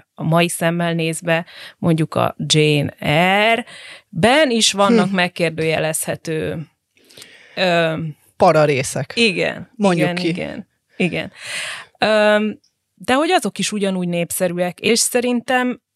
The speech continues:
Speaker 1: öm, azt gondolom, hogy, ö, alapvetően pedig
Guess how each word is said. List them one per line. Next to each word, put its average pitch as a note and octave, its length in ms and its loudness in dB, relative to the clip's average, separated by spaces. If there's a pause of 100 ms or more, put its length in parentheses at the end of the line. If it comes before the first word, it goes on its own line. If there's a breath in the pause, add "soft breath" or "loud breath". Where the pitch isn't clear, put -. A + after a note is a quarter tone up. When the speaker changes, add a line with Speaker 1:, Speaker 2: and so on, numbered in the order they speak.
(160)
Speaker 1:
öm, A3+ 540 0
azt A3+ 240 -2
gondolom, G3+ 520 0
hogy, G#3 320 0
ö, G#3 280 2 (1500 loud breath)
alapvetően G#3+ 1040 2 (140)
pedig G#3+ 400 -4